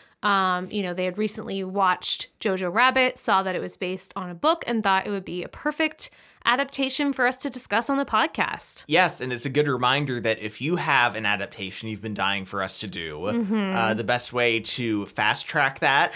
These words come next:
Speaker 1: <laughs>
Speaker 2: is, uh, become a patron.
Speaker 1: Yeah.
Speaker 2: 'Cause then we have to listen to you.
Speaker 1: Yes, and
Speaker 2: 'Cause
Speaker 1: we do patron recommendations all the time.
Speaker 2: Yes, constantly. And, you know,
Speaker 1: Mm-hmm.
Speaker 2: we'll read your, if you have, uh,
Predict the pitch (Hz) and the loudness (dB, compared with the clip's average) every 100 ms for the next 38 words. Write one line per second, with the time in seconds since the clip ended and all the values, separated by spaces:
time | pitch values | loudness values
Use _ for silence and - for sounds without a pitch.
0 | - 403 403 415 131 - 135 139 135 135 | 2 2 4 2 4 2 4 4 4 0
1 | 160 123 151 170 - 80 80 202 247 311 | -2 0 2 0 -2 -6 -4 2 4 4
2 | - 139 127 131 135 151 110 95 - - | 0 -4 -4 -2 0 0 0 -6 -6 -12
3 | - - 101 214 240 220 208 202 240 233 | -14 -14 -8 0 2 2 0 2 2 2
4 | 240 233 233 247 233 220 214 202 208 208 | 2 2 2 0 -2 0 0 2 0 -2
5 | 196 - 226 233 226 185 185 156 - - | -4 0 4 6 4 2 -6 -8 -6 2
6 | 143 98 - - 131 98 - 98 90 85 | 4 4 2 2 2 2 0 -6 -8 -6
7 | 87 240 240 220 202 180 185 175 175 - | -2 0 2 0 0 0 -2 -4 -8 -18
8 | - 120 110 95 92 92 85 90 92 123 | -14 -6 -2 -2 -4 -4 -6 -8 -4 2
9 | 165 151 | 4 4